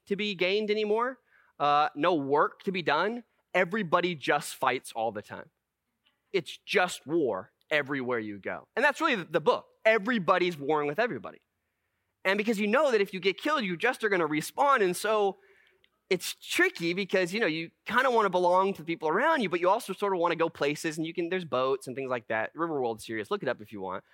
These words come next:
I only read the first book. It was amazing and, and very interesting. Um, but it reminded me a lot of, uh, of this idea that in heaven, um, we have a tendency to think that everything is just sort of going to be perfect and there's nothing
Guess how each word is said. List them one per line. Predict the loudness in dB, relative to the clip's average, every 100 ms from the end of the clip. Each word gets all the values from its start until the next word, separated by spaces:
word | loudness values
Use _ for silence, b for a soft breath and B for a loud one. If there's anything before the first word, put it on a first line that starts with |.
| B
I | 2
only | 4
read | 4 2
the |
first | -2 -4 -4
book. | -6 -6 -8 _ _
It | -2
was | 0
amazing | 2 0 0 -2
and, | -4 -4
and | -6 -4
very | -2 -2
interesting. | -6 -8 -10 -10 -16 -16 b b b b 0
Um, | 2 2 0
but | 0
it | 2
reminded | 4 4 4 4 2
me | 2 2
a |
lot | 4 4 4 4 0 0
of, | 2 2 0 0
uh, | 2 2 0
of | -2 -2
this | -4 -2
idea | -2 -2 -2 0 2 -2 -2
that | -2 -2
in | -4 -8
heaven, | -4 -2 0 -2 -4 _ _ _ _ -6
um, | -2 0 -2 -4 -6 -10 _
we | -4 0
have | 0
a | -2
tendency | -4 -4 -4 -10
to | -10
think | -6 -6 -6
that | -4
everything | -2 -4 -6 -6
is | -8
just | -10 -10
sort | -6 -6
of | -6
going | -8 -8
to |
be | -12
perfect | -14 -8 -8 -6 -8 _ _ -14
and | -10
there's | -8 -8
nothing | -4 0 0 -2 -4 -2 -4